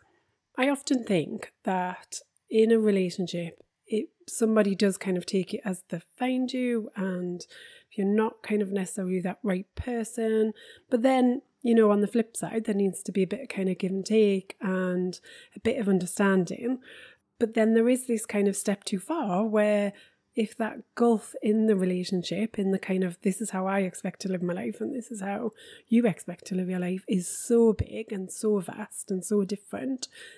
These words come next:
that you can never kind of reach any sort of middle ground, then,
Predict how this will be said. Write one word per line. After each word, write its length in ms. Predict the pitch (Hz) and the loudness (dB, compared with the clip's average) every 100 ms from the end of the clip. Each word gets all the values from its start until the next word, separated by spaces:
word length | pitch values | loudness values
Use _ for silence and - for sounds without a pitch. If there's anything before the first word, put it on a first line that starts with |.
| - | -8
that 140 | - | -4
you 100 | 254 | -2
can 300 | 220 - 202 | -2 0 2
never 300 | 208 208 196 | 4 2 0
kind 240 | 190 202 185 | 0 0 0
of 120 | 180 | 2
reach 320 | 214 240 - | 2 2 -2
any 200 | 175 175 | -6 -4
sort 200 | 170 202 | -6 -6
of 120 | 233 | -4
middle 240 | 190 180 175 | -2 -2 -4
ground, 540 | 185 - 285 302 277 - - - - - | -6 -6 -4 -4 -6 -12 -20 -20 -20 -2
then, 480 | 208 208 202 208 | 2 4 4 4